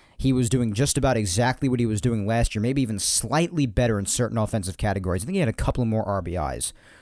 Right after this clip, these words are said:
So t-, that thought is absolute insanity, that that could even be possible.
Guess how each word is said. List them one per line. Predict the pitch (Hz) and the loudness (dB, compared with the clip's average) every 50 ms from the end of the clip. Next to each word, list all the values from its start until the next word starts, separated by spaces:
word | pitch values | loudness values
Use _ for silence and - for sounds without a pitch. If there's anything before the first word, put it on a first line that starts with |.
| - _ - | -20 _ -12
So | - - - 143 139 135 127 123 - _ _ _ _ _ _ _ _ _ _ _ _ _ _ _ - - _ - | -6 0 2 4 4 4 2 2 -2 _ _ _ _ _ _ _ _ _ _ _ _ _ _ _ -20 -20 _ -6
t-, | - - - | -6 -6 -4
that | 139 - 170 190 202 - | 0 2 2 2 2 -2
thought | - - - - 147 127 107 90 - - _ _ - | -10 -6 0 2 4 4 4 2 -2 -6 _ _ -4
is | 117 117 107 104 95 - - _ _ - | -2 0 0 0 0 -2 -4 _ _ 0
absolute | 127 143 170 - - - - 160 143 135 135 123 127 - | 0 0 2 2 0 -2 0 -2 0 0 0 0 -2 -4
insanity, | 117 98 95 - - - - - - 135 120 113 101 82 - - - _ _ _ _ _ _ _ _ _ _ _ _ - - | -6 -4 -2 0 0 2 2 2 2 2 2 2 -2 -4 -6 -10 -14 _ _ _ _ _ _ _ _ _ _ _ _ -4 -4
that | 120 - | 0 2
that | 139 131 - | 2 2 2
could | - 127 | 2 2
even | 123 107 107 | 2 2 0
be | 98 95 | -2 2
possible. | - - - - 120 110 95 - 101 71 57 - | 2 2 2 4 2 2 2 0 -2 -4 -6 -12